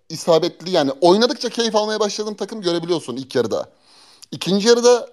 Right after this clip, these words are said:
o sallanma kısmını çok yaşamadı. Ben orada da hani taktiksel planın, oyuncu grubunun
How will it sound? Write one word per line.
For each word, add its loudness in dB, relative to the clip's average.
o 0
sallanma -2
kısmını -10
çok -4
yaşamadı. -4
Ben 4
orada 4
da 0
hani 0
taktiksel -2
planın, -2
oyuncu 2
grubunun 2